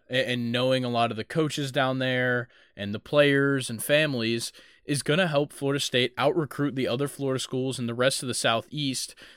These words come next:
that kind of patrol in those same areas. 'Cause, look, South Florida is one of the best places for football recruiting and just high school football in general. And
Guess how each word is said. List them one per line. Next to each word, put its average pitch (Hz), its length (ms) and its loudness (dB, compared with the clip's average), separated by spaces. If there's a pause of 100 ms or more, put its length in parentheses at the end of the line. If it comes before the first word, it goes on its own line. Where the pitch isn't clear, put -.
that 139 160 2
kind 139 180 2
of 127 100 -4
patrol 143 400 -2
in 131 100 -2
those 131 180 -2
same 131 200 -4
areas. 120 380 -2
'Cause, 135 160 -6
look, 131 100 -2
South 156 300 2
Florida 131 460 2 (440)
is 127 440 2 (280)
one 131 320 0
of 117 300 -2
the 139 160 -2
best 120 400 -4
places 110 400 -4
for - 180 -4
football 113 380 -2
recruiting 101 560 -8 (380)
and 107 520 2
just 120 200 -8
high 123 160 -2
school 120 200 -4
football 113 380 -2
in 110 80 -6
general. 127 420 -2 (360)
And 117 520 0